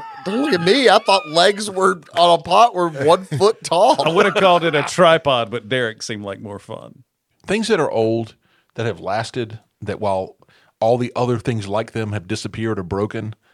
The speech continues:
Speaker 1: should have value just because they're still here.
Speaker 2: Okay, so what is the value? Is it monetary, or is it just a, "Look,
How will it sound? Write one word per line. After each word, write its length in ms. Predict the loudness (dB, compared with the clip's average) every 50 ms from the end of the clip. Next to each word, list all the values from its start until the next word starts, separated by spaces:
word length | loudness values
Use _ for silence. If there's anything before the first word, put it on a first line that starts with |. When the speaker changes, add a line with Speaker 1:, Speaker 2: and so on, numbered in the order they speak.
| _ _ _
Speaker 1:
should 240 | _ -4 -2 -2 0
have 140 | 0 0 0
value 240 | -2 -2 -2 -4
just 300 | -4 -6 -8 -8 -10 _ _
because 320 | -12 -8 -6 -6 -8 -6
they're 140 | -6 -6 -6
still 260 | -6 -4 -2 -2 -2
here. 420 | -2 -4 -6 -6 -8 -8 -10 -20 _ _ _ _ _ _ _ _ -4
Speaker 2:
Okay, 320 | -2 0 0 -2 -2 -6 -10 -10
so 220 | -4 0 0 0
what 300 | 0 -2 -2 0 0 0
is 120 | 0 -2
the 80 | -4 -2
value? 400 | -2 0 0 0 -2 -6 -10 -12
Is 100 | -12 -12
it 80 | -10 -8
monetary, 680 | -4 -2 -2 -2 -2 -4 -2 -2 -2 0 0 0 0
or 140 | 0 0 0
is 80 | -2 -4
it 100 | -8 -6
just 320 | -4 -4 -4 -4 -4 -2
a, 300 | -2 0 0 -2 -4 -6
"Look, 380 | -6 -2 0 0 0 0 -6